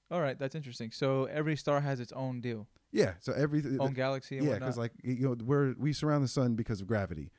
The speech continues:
Speaker 2: Like, we're, we're caught, like, the, the moon.
Speaker 1: In its gravitational pull.
Speaker 2: Yeah, and so that's why we're in our orbit, and that's why they're, all the other planets are in this sun's orbit. So, like, if you go out very, very far away to a different star, like, you know, there should be other
Speaker 1: Another
Speaker 2: planets and
Speaker 1: orbit.
Speaker 2: others, yeah,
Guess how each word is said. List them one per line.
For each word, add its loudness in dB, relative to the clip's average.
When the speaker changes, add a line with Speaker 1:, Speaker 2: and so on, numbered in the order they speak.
Speaker 2:
Like, -4
we're, 0
we're -4
caught, -2
like, -8
the, -4
the -4
moon. 6
Speaker 1:
In 4
its 0
gravitational 0
pull. -14
Speaker 2:
Yeah, 4
and -2
so 2
that's 2
why 2
we're 0
in -2
our -2
orbit, 4
and -2
that's -4
why 2
they're, 0
all 0
the 0
other -2
planets -6
are -8
in -2
this -2
sun's -4
orbit. -6
So, -10
like, -6
if -8
you -2
go 2
out -2
very, -2
very -2
far -4
away 0
to -2
a -2
different -4
star, 4
like, -4
you -2
know, -2
there -4
should -4
be -2
other -2
Speaker 1:
Another 2
Speaker 2:
planets 2
and -2
Speaker 1:
orbit. -8
Speaker 2:
others, -2
yeah, 0